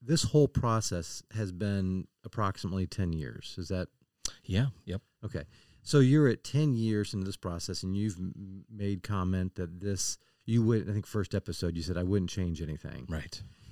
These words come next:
Speaker 1: You have developed into a person. You've gained your life back. And now you are pursuing, um,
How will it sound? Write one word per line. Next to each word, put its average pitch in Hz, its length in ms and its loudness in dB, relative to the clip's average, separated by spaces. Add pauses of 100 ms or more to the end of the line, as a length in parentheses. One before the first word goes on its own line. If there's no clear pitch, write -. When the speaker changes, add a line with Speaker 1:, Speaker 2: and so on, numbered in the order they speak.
(140)
Speaker 1:
You 123 240 10
have 147 140 6
developed 101 540 0
into 101 340 0
a 90 60 0
person. 87 500 -4
You've 98 220 -4
gained 104 600 2
your 95 200 -10
life 90 360 -4
back. 71 320 -10 (460)
And 110 200 2
now 113 560 2
you 110 380 -2
are 98 120 0
pursuing, 101 1000 -2 (760)
um, 90 500 -4